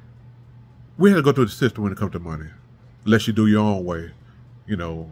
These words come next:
I, I don't get it. That's another video. But just keep going, okay?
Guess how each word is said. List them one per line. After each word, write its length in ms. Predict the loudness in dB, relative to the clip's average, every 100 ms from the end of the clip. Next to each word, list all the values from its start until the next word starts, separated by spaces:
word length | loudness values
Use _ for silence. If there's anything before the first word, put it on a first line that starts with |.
| -10
I, 300 | -6 -2 -2
I 20 |
don't 180 | -2 -2
get 100 | -4
it. 120 | -2
That's 200 | -2 -4
another 240 | -6 -10
video. 420 | -8 -8 -6 -8 -14 -20 -20 -20 -20 -20 -10
But 320 | -6 -4 -4 -8 -20 -20 -20 -20 -20 -20 -20 -20 -20 -20 -20 -20 -20 -20 -20 -20 -20 -20 -20 -20 -20 -20 -20 -20 -20 -20 -20 -20 -20 -20 -20 -20 -14
just 180 | -6 -2
keep 160 | 0 2
going, 340 | 2 0 -6 -16 -20 -20 -20 -20 -20 -20 -20 -20 -20 -20 -20 -20 -20 -16
okay? 300 | -6 -4 -4